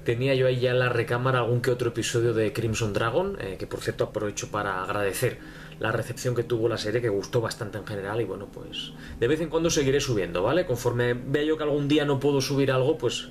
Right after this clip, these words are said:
meteré ahí Crimson Dragon, ¿vale? Que la verdad que es un juego muy, muy chulo y que la verdad que a, a mí personalmente me está gustando bastante, ¿vale?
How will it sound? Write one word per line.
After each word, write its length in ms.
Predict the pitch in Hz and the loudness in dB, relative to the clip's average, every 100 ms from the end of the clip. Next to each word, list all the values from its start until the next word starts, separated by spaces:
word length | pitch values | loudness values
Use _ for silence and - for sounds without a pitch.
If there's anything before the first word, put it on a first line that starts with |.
| - | -10
meteré 340 | 117 110 117 | -6 0 2
ahí 160 | 117 117 | 2 0
Crimson 380 | 117 120 107 101 | -2 -4 -4 -8
Dragon, 320 | 82 80 80 | -10 -14 -6
¿vale? 200 | 113 135 | -2 -2
Que 60 | 101 | -2
la 80 | |
verdad 120 | 98 113 | 0 2
que 60 | |
es 60 | 127 | 2
un 100 | 120 | 4
juego 300 | 131 160 170 - - - - | 4 4 0 -8 -14 -16 -6
muy, 240 | 143 165 190 | 0 4 4
muy 180 | 165 143 | 4 0
chulo 320 | - 156 160 | 2 4 4
y 20 | |
que 60 | 131 | 4
la 100 | 120 | 2
verdad 180 | 113 123 | 2 2
que 100 | 147 | 2
a, 80 | 120 | 2
a 140 | 127 | 2
mí 80 | 151 | 2
personalmente 460 | 156 165 156 175 | 2 2 2 2
me 100 | 165 | 2
está 160 | 117 127 | 0 2
gustando 440 | 120 107 117 123 | 2 2 0 2
bastante, 420 | 120 - - - - | 2 0 -8 -12 -10
¿vale? 240 | 98 - | -8 -8